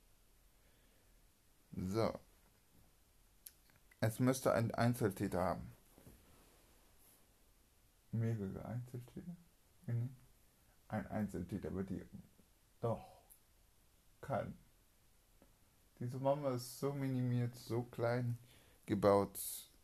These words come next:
dass sie in Solarzellen überhitzt wurde. Und dann wump, ein Stromwerk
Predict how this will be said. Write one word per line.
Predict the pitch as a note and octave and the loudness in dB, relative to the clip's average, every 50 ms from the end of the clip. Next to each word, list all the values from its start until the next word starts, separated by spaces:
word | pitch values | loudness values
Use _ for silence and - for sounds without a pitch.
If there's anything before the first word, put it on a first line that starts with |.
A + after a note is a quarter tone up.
| - - - | -20 -10 -4
dass | - G2+ G#2 - - | -4 -4 -2 -2 -2
sie | G#2 | -2
in | G#2 G#2+ G#2 | 0 0 0
Solarzellen | G#2+ A2+ A#2 A2+ A#2 B2 B2+ B2 - - - A#2 G#2+ G#2+ G#2 G2+ - - | 2 2 4 4 4 4 2 0 -4 -2 0 2 2 2 2 0 -4 -6
überhitzt | - G#2 G#2 G#2+ G#2+ - - - A#2 - - - - - | -4 -2 0 0 0 -2 -4 -8 -8 -8 -10 -14 -10 -6
wurde. | - - - - - - - - - - - - - - - - - - _ - - - - - - - - - - - - - - - _ _ _ | -6 -6 -6 -6 -10 -14 -20 -20 -20 -20 -20 -20 -20 -20 -20 -20 -20 -20 _ -20 -20 -20 -20 -20 -20 -20 -20 -20 -20 -20 -20 -20 -20 -20 _ _ _
Und | - G2+ G2+ | -2 0 2
dann | F#2+ F#2+ F#2 F#2 F#2+ G#2+ | 2 2 4 4 6 8
wump, | C3+ D#3 D#3+ E3 E3 - - - - - - - - - - - - - - - - - - - _ _ _ _ _ - - - - - - - - - - - - - - - - - - | 8 8 8 4 0 -4 -8 -18 -20 -20 -20 -20 -20 -20 -20 -20 -20 -20 -20 -20 -20 -20 -20 -20 _ _ _ _ _ -20 -20 -20 -20 -20 -20 -20 -20 -20 -20 -20 -20 -20 -20 -20 -20 -20 -12
ein | - - A2 A2+ A2+ A#2+ - - | -6 -4 -2 -2 -2 -4 -6 -10
Stromwerk | - - - - A#2+ A#2 A#2 A#2 A#2 A2+ A2+ G#2+ G#2+ - - | -14 -16 -10 -4 0 0 2 4 4 6 6 6 4 2 -2